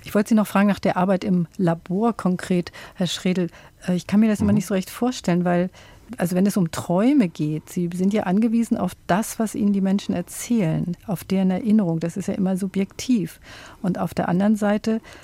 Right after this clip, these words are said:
Speaker 1: wenn jemand jetzt im Schlaflabor schläft, ist das ja eine andere Situation als zu Hause.
Speaker 2: Ja, richtig. Also wenn Sie jetzt Träume erforschen wollen, dann gibt's verschiedene Methoden, wie Sie Träume erfassen.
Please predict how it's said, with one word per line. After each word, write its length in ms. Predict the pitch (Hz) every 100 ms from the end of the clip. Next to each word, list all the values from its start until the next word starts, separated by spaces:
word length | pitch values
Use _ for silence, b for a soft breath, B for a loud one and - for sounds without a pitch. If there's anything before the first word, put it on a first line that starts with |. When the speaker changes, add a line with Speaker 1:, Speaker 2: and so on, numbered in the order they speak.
| B B -
Speaker 1:
wenn 320 | - 180 190
jemand 380 | 185 196 214 214
jetzt 260 | 196 202 -
im 80 | 185
Schlaflabor 680 | - 180 196 208 180 175 175
schläft, 580 | - 214 226 165 -
ist 140 | 180 -
das 100 | 175
ja 80 | 185
eine 140 | 175
andere 240 | 180 196
Situation 480 | 185 190 185 - 180
als 180 | 165 -
zu 220 | - -
Hause. 380 | 226 214 170 160 160 - - - - - - - - B B B B B
Speaker 2:
Ja, 100 | 143
richtig. 420 | 156 170 - 98
Also 180 | 107 101
wenn 160 | 113 127
Sie 180 | 123 120
jetzt 280 | 110 -
Träume 340 | - 120 120 120
erforschen 540 | 101 - 107 110 123
wollen, 260 | 123 139 156
dann 200 | 123 120
gibt's 260 | 123 -
verschiedene 420 | - 113 - 127 117
Methoden, 500 | 104 - 113 120 113
wie 60 |
Sie 140 | 107 -
Träume 320 | 107 104 92
erfassen. 460 | 95 104 - 87